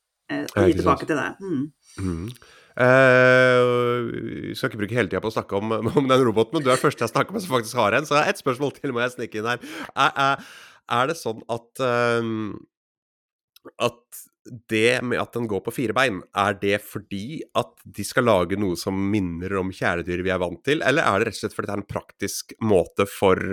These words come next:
Speaker 2: eh, en maskin å bevege seg rundt?
Speaker 1: Det er en praktisk måte. Eh, vi har jo mange roboter som går autonomt rundt som, eh, på små hjul, som er
Speaker 2: Mhm.
Speaker 1: veldig fleksible i logistikkbygg og, og sånt, men, eh, men det med Spot er jo at den har en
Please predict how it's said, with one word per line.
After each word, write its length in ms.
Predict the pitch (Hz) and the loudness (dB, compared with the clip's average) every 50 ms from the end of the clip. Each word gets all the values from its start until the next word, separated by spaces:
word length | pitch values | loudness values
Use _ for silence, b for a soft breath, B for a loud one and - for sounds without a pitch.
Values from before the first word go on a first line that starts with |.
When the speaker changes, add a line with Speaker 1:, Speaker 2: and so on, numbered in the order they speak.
| 101 104 | 2 2
Speaker 2:
eh, 80 | - - - _ _ - 110 | 2 2 -2 _ _ 0 2
en 80 | 101 98 | 2 2
maskin 240 | - - 110 85 | 2 2 0 0
å 80 | 90 92 | 2 2
bevege 240 | 98 90 80 85 87 | 2 2 2 2 2
seg 160 | - 95 90 | 2 0 0
rundt? 240 | 90 - _ - - _ _ B B B B B B B B B B B B B B - | 0 -2 _ -20 -20 _ _ B B B B B B B B B B B B B B -2
Speaker 1:
Det 60 | 151 | 0
er 80 | 160 | 0
en 140 | 196 208 196 | 0 0 0
praktisk 480 | - 175 165 - - - 156 - - - | 0 0 -2 0 -2 -2 -2 -2 0 0
måte. 320 | 151 143 131 131 - - 160 165 180 185 | 0 0 0 0 0 0 0 0 -2 -4
Eh, 220 | 165 156 147 156 151 | -4 -2 0 2 2
vi 100 | 160 165 - | 2 2 2
har 140 | 160 180 190 | 2 2 2
jo 80 | 160 | 0
mange 180 | 143 135 143 139 | 0 0 0 0
roboter 440 | 139 147 139 143 147 143 - 143 139 | -2 -4 -4 -4 -4 -4 -4 -4 -4
som 160 | - 151 147 147 | -2 0 -2 0
går 280 | 139 147 143 131 131 139 | 0 0 -2 0 -2 -4
autonomt 460 | 143 143 165 147 143 135 135 143 143 - | -4 -2 0 0 2 2 0 -2 -2 -2
rundt 280 | 147 139 147 143 - - | 0 0 0 0 -2 -4
som, 340 | - 147 131 135 139 139 | -2 -2 0 0 0 0
eh, 140 | 139 131 135 135 | 0 -2 -4 -2
på 140 | - 185 175 | -2 -2 0
små 220 | - 180 170 160 160 | 4 6 6 8 8
hjul, 320 | 156 160 185 202 202 190 190 - _ - | 8 8 6 6 4 2 -4 -8 _ -8
som 180 | - 185 175 | -2 2 4
er 180 | 160 165 170 151 | 4 6 4 4
Speaker 2:
Mhm. 120 | 90 87 107 | 2 2 0
Speaker 1:
veldig 240 | 170 156 143 147 151 143 143 | 0 0 0 0 0 -2 -2
fleksible 460 | - 156 - - - 143 143 143 151 | -4 -6 -4 0 0 0 0 2 0
i 60 | 139 143 | 2 2
logistikkbygg 840 | 147 131 147 135 - - - 143 - - - _ 143 135 135 - _ _ 156 | 0 0 -2 -4 -4 -6 -6 -10 -8 -12 -10 _ -6 -6 -6 -8 _ _ -2
og, 320 | 139 127 127 131 139 - B B B B B B B B B B B B | 0 0 0 -2 -2 -4 B B B B B B B B B B B B
og 100 | - 156 | -6 -4
sånt, 340 | - 180 180 175 165 - - | -2 0 -2 -2 -4 -4 0
men, 360 | 175 175 165 165 165 165 165 | 2 4 4 4 4 4 4
eh, 240 | 165 160 156 151 - - | 2 2 2 -2 -2 0
men 300 | 170 175 165 151 160 160 147 | 2 4 4 4 4 2 2
det 100 | 156 147 | 4 4
med 120 | 165 151 | 4 4
Spot 280 | - - _ 175 180 - _ _ | 2 0 _ -8 -8 -8 _ _
er 80 | 180 170 | -2 0
jo 80 | 170 165 | 0 0
at 120 | 170 165 | 0 0
den 200 | - 147 147 156 151 - - - | 2 2 2 2 0 -4 -6 -8
har 320 | - 160 147 143 151 135 - - | -6 -4 -2 -2 -4 -4 -4 -4
en 400 | 156 147 151 147 147 147 - | -2 0 2 4 4 2 0